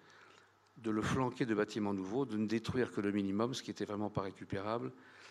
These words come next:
et de le surmonter d'un grand toit. Donc,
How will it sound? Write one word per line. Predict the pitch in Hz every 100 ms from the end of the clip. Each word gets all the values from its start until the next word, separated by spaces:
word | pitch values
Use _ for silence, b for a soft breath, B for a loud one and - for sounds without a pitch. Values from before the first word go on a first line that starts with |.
| B
et | 117
de | 110
le | 110
surmonter | - 127 123 151
d'un | 113 107
grand | 107 104
toit. | - 90 95 - - - B B B B B -
Donc, | 113